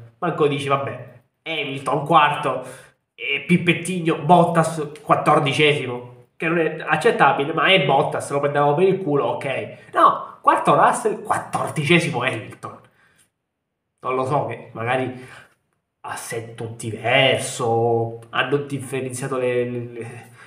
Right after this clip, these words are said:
strategie, hanno provato qualcosa di diverso, un nuovo fondo, cose, non lo so. Nel parco chiuso, lo so, da venerdì, non lo so.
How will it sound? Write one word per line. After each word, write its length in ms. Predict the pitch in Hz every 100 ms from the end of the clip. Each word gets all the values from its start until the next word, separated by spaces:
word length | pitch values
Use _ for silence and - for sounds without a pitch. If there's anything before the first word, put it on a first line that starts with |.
| - _ 113
strategie, 1200 | - - 113 113 110 110 - - 120 147 151 135
hanno 240 | 127 131
provato 440 | 127 135 135 139 -
qualcosa 760 | 127 131 120 - 120 123 131
di 180 | 123 120
diverso, 600 | 120 107 131 143 - 123
un 80 | 131
nuovo 260 | 131 131
fondo, 760 | 127 123 123 139 139 131 123 -
cose, 560 | 135 135 135 - - -
non 300 | 139 147 135
lo 140 | 127
so. 380 | - 131 113 - - _ _ _ _ _ _
Nel 220 | 123 113
parco 280 | 113 113 123
chiuso, 300 | 113 123 117
lo 80 | 113
so, 180 | 117 113 110
da 60 |
venerdì, 560 | 113 117 113 117 110 - - - - _ _
non 420 | 110 113 131 127
lo 160 | 117 113
so. 400 | - 101 98